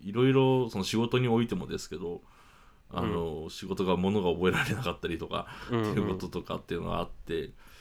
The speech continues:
Speaker 1: で、まあ、充実した一日ではあったんですけど、疑問符も残る一日だったなっていうのが今日の感想ですね。
Speaker 2: うん。あ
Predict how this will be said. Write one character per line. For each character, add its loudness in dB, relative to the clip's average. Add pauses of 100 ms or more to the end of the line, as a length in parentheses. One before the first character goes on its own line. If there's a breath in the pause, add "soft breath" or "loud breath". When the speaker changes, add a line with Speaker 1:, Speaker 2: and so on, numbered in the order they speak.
(320 soft breath)
Speaker 1:
で、 0 (400)
ま 0
あ、 4
充 4
実 0
し -6
た 8
一 4
日 2
で 6
は 6
あ 8
っ -12 (140)
た 4
ん 0
で 6
す -8
け 6
ど、 2
疑 2
問 6
符 -4
も 2
残 2
る 4
一 -2
日 -6
だ 2
っ -4
た -2
な 2
っ -4
て -2
い 2
う 0
の -4
が -4
今 -4
日 -4
の -6
感 -6
想 -6
で -8
す -20
ね。 -16 (560 loud breath)
Speaker 2:
う -12
ん。 -2
あ -2